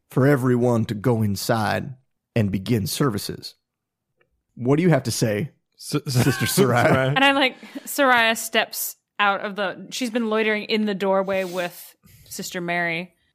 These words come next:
Speaker 3: who I imagine is probably
Speaker 2: Mm-hmm.
Speaker 3: concerned about
Speaker 2: Yeah.
Speaker 3: what's going on.
Speaker 2: Yeah.
Speaker 3: Sister Soraya swings out and kinda crosses her arms and nods.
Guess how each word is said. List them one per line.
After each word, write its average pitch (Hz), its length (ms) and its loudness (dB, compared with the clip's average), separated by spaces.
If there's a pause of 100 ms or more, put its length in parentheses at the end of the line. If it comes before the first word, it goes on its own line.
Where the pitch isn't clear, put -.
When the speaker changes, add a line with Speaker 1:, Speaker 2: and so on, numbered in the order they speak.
(100)
Speaker 3:
who 196 280 -8
I 180 80 -10
imagine 175 380 -10
is 170 100 -14
probably 170 460 -10
Speaker 2:
Mm-hmm. 139 180 -2
Speaker 3:
concerned 160 560 -4 (300)
about 170 240 -2
Speaker 2:
Yeah. 104 80 2
Speaker 3:
what's - 120 -6
going 165 260 -6
on. 131 120 0
Speaker 2:
Yeah. 104 220 2 (460)
Speaker 3:
Sister 220 340 -12
Soraya 185 520 -4
swings 175 400 -16
out 165 280 -8
and 185 100 -20
kinda 165 140 -12
crosses 165 480 -14
her 170 100 -12
arms 165 460 -10
and 170 220 -14 (420)
nods. 165 600 -10